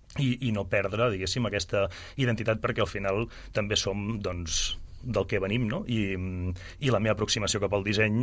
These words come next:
doncs, en gran mesura també ve marcada per aquesta experiència vital, no? De que, eh, de fet, el que comentaves abans d'aquest armari ple de capses, no? Era aquesta idea també d'apuntar a la dimensió domèstica, domèstica familiar de, de un, de l'empresa, no?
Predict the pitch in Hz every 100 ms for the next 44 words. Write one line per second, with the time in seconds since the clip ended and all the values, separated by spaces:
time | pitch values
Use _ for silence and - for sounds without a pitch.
0 | 113 92 87 90 95 95 95 104 104 107
1 | 104 101 95 95 104 104 117 - - 113
2 | 110 98 107 - 98 101 101 104 92 95
3 | 104 92 110 101 98 90 95 92 - -
4 | - 131 104 95 95 90 87 95 - -
5 | - 110 - 113 - 120 110 110 110 101
6 | 107 104 104 101 107 98 95 104 95 -
7 | 104 98 101 95 92 90 90 117 107 101
8 | 101 - 113 107 131 - - - 107 101
9 | 113 101 101 98 104 104 98 92 101 113
10 | - - - - - 147 120 107 110 107
11 | 120 110 104 104 - - 110 110 110 104
12 | 101 98 117 110 120 110 101 110 95 -
13 | - 120 107 95 98 120 113 104 101 101
14 | 107 95 92 98 95 92 95 135